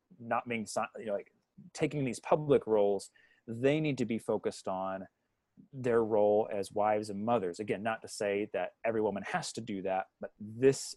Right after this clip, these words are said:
is the emphasis being given in this text. And that fits with the other teaching that we see in Titus, where the older women are teaching the younger women, uh, to love their husbands, being keepers at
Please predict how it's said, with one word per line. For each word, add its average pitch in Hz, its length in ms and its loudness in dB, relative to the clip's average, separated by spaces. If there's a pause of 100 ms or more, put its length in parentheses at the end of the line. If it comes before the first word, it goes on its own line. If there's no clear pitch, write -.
(120)
is 113 260 2
the 113 200 -8
emphasis - 640 -8
being 92 180 -10
given 90 300 -8
in 90 60 -20
this 92 240 -20
text. - 380 -16 (340)
And 208 80 4
that 226 180 2
fits 202 200 8
with 165 100 4
the 143 80 8
other 131 160 8
teaching 131 420 -2
that 110 140 -4
we 101 120 -4
see 113 640 0
in 104 280 -6
Titus, 135 520 0
where 98 120 -4
the 101 100 -2
older 110 260 4
women 107 240 0
are 104 80 -2
teaching 113 360 -6
the 104 80 -4
younger 107 260 -2
women, 98 400 -4 (300)
uh, 104 180 2 (140)
to 101 260 0
love 107 200 4
their 113 120 4
husbands, 104 600 -4
being 104 240 -10
keepers 104 360 -4
at 101 80 -4